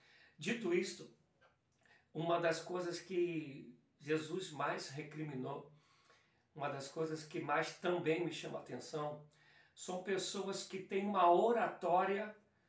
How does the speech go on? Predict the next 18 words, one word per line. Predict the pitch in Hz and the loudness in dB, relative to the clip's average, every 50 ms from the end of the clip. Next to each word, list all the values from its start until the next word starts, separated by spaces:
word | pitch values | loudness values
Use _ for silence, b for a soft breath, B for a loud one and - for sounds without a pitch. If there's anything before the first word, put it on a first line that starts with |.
| b b b b b _ _ _ _ _ _ _ _ _ _ | b b b b b _ _ _ _ _ _ _ _ _ _
que | - 160 | -8 -6
têm | - - 180 180 180 190 214 | -2 4 4 4 4 4 0
um | 220 | -2
discurso | 185 190 - - - - 214 208 190 - - - - - - - - - b b b b b b b b b b b b b | -2 -4 -4 -6 -6 -6 -4 -4 -4 -4 -6 -8 -8 -8 -10 -12 -14 -18 b b b b b b b b b b b b b
e | - 175 175 | -2 -2 -2
têm | - - 202 226 | 0 0 0 0
um | 226 233 - - | 0 -2 -2 -2
comportamento | 233 254 262 214 - - 233 233 - - - 240 226 214 214 202 196 185 180 - - - - - - b b b b b b b b b b _ _ | 0 0 0 -2 0 0 0 0 0 -2 -2 -2 -2 0 0 0 0 0 -2 -4 -6 -12 -16 -18 -20 b b b b b b b b b b _ _
que | - 165 160 | -6 -6 -6
difere | 160 165 160 - - - 165 160 165 160 160 123 117 110 - - - _ _ _ _ - - _ | -4 -4 -6 -6 2 8 10 10 10 10 8 4 -2 -6 -8 -12 -18 _ _ _ _ -20 -20 _
do | 139 127 131 | -10 -8 -8
seu | 127 - 156 139 135 | -6 -6 -6 -6 -6
discurso, | - - - - - 156 139 131 - - - - 127 - | -6 -10 -12 -10 -8 -8 -8 -8 -10 -12 -12 -14 -14 -12
que | - - | -12 -10
difere | 135 139 - - - - 156 165 165 156 151 - | -10 -12 -14 -8 -2 4 4 4 4 4 0 -4
da | 127 127 | -4 -4
sua | 127 - - - 135 127 127 | -4 -4 -6 -6 -4 -2 -2
oratória. | 123 123 120 113 117 - - - 110 107 - - | 0 0 0 -2 -4 -6 -8 -10 -10 -10 -12 -16